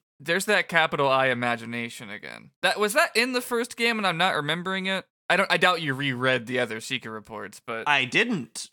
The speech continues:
Speaker 2: Um, I'm sh-, I'm sure the word comes up in the first game. I can't tell you whether or
Speaker 1: Hmm.
Speaker 2: not it was capitalized then.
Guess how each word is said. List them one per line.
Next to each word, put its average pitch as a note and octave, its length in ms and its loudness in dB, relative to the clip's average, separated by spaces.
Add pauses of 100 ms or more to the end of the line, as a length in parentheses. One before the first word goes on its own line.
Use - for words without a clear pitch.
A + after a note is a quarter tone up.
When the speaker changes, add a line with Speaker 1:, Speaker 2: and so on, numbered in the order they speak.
Speaker 2:
Um, D3 460 2
I'm F#3+ 240 2
sh-, - 300 -2 (260)
I'm D#3+ 160 0
sure A3 320 2
the G3+ 100 4
word G3 300 0
comes F3+ 300 0
up G#3 160 2
in G3+ 60 0
the G3 100 2
first F#3+ 340 0
game. F#3+ 500 2
I C3+ 540 2
can't C#3 300 -2
tell C3+ 160 2
you B2+ 120 2
whether B2 300 0
or A#2+ 60 0
Speaker 1:
Hmm. A#2 80 -2
Speaker 2:
not A2+ 180 2
it A2+ 100 -2
was A2+ 140 -8
capitalized A2 640 -2
then. - 220 -16